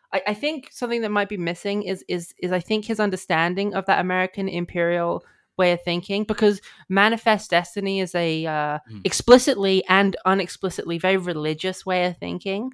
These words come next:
Speaker 1: Uh, I think that's kind of a limit of his perspective. I think his understanding of America is, uh, a little too literal, a-
Speaker 2: Mm-hmm.
Speaker 1: as opposed to a movie, uh, that I wanna talk about, actually. I don't know if either of you two have seen, called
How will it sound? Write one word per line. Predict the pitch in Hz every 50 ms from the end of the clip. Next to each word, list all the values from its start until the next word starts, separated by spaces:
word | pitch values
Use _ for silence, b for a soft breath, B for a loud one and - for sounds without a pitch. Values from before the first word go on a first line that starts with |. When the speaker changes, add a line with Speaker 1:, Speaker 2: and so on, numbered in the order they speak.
| b b b b b b _ -
Speaker 1:
Uh, | 175 175 175 175 170
I | - 180 175
think | - 226 240 233
that's | 240 226 220
kind | 220 - 220
of | 208
a | 190 180
limit | 165 170 170 170 175 180 175 - -
of | 165 160
his | - 175 156 -
perspective. | - 170 - - 165 156 160 - 196
I | 190
think | 185 202 208 196
his | 202 160
understanding | 190 180 170 - - - 175 170 170 170 165
of | 160 156 - -
America | 165 160 165 160 160 160 165 - - 160 151 156 b b b b b b b b _ _ -
is, | 175 170 165 156 156 156 - - - - _
uh, | 170 165 147 143 -
a | - 170
little | 185 165 185
too | 185 - 214 196
literal, | 170 160 156 170 165 - - 214 214 214 226 262 294 - -
a- |
Speaker 2:
Mm-hmm. | - 135 147
Speaker 1:
as | 208 240 277
opposed | 294 - - 247 226 226 226 -
to | - 226 208
a | 196
movie, | 190 196 196 196 190 185 190 185 180 180 185 b b b b b b _ _ -
uh, | 170 170
that | 165 151
I | 175 185
wanna | 202 220 233
talk | 226 - 226 214 220
about, | 202 - 170 165 165
actually. | - 151 - - - 175 170 170
I | 160 165
don't | 165 - 202 214
know | 247 277
if | 262 254
either | 226 208 208
of | 202 190
you | 196 190
two | - 208
have | 185 170
seen, | - - - 180 170 165 156 151 151
called | - - - 170 160 160 156